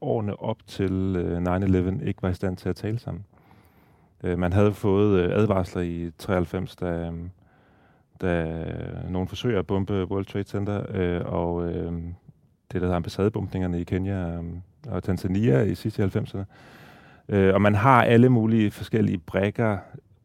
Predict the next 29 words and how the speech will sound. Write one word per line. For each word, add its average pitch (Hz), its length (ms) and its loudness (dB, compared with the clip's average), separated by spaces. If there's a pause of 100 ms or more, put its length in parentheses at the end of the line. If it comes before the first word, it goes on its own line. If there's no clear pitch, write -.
(140)
der 98 80 2
peger 95 400 4
på, 98 280 0
at 92 160 0
noget 101 400 0
er 98 60 2
i 92 100 2
gære 92 360 0
derude. 104 460 -2 (840)
Øh, 92 280 2
og 95 120 2
nogen, 104 340 0
øh, 90 220 0 (120)
planlægger 95 760 0
noget 87 260 -2
stort. 95 420 -8
Men, 95 260 0
øh, 90 200 4 (120)
de 95 80 -2
forskellige, 95 520 2
øh, 85 200 0 (600)
agencies 98 600 -8
i 98 100 -6
U 87 140 -6
S - 120 -8
A 101 60 -2 (140)
taler 107 320 -4
ikke - 200 -8
sammen. 95 240 -10